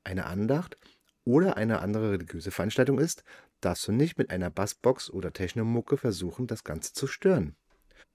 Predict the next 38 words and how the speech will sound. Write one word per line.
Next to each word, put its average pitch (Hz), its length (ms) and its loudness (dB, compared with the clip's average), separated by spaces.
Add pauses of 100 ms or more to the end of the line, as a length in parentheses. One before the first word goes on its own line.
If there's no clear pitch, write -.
(120)
Und 139 160 2
nein, 110 400 2 (560)
du 117 80 0
darfst 113 300 4
auch 160 200 8
nicht 185 220 0
irgendwelche 156 420 4
Dinge 147 220 4
tun, 76 300 -8 (240)
die 107 60 2
mit 110 180 2
dem 107 100 4
betreffenden 160 640 2
Glauben 127 420 4 (240)
im 120 160 4
Widerspruch 156 460 4
stehen 156 440 4
oder 110 240 4
Leute 104 380 2
verbal 95 500 2
oder 82 160 -2
körperlich 135 520 2
angehen, 101 400 -2 (260)
die 101 120 -4
friedlich 107 520 -2
ihre 120 180 0
Religion 147 380 4
ausüben. 78 480 -4 (460)
Jetzt 110 340 4
kommt 208 160 4
ein 190 140 8
Absatz, 143 420 2
der 117 140 2
besonders 143 500 4
wichtig 127 320 0
und 139 80 0
richtig 147 340 0
ist, - 440 -10